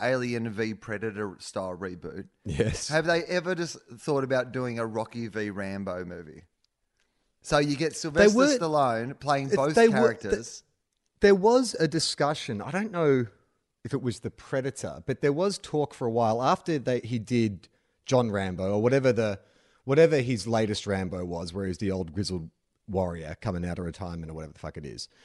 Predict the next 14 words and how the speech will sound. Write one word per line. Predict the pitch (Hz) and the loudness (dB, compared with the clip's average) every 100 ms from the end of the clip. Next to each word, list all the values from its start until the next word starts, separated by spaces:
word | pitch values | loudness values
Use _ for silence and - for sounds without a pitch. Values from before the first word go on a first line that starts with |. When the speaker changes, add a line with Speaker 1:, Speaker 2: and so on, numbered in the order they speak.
| - _ _ _ _ - | -20 _ _ _ _ 0
Speaker 2:
The | 123 | 0
talk | - 180 180 151 | 2 4 4 2
of | 113 | -4
his | 127 107 | -4 -4
next | 120 131 - | -2 -2 -4
film | - 104 87 82 _ _ - | -4 -4 -4 -10 _ _ -8
was | 113 | -4
it | 123 | -4
was | 101 | -2
gonna | 123 113 | -2 -2
be | 101 107 | 0 -2
Rocky | 107 113 - 104 | 0 -2 -2 -6
fights, | 107 98 92 - 120 | -4 -4 -6 -8 -4
uh, | 107 | -4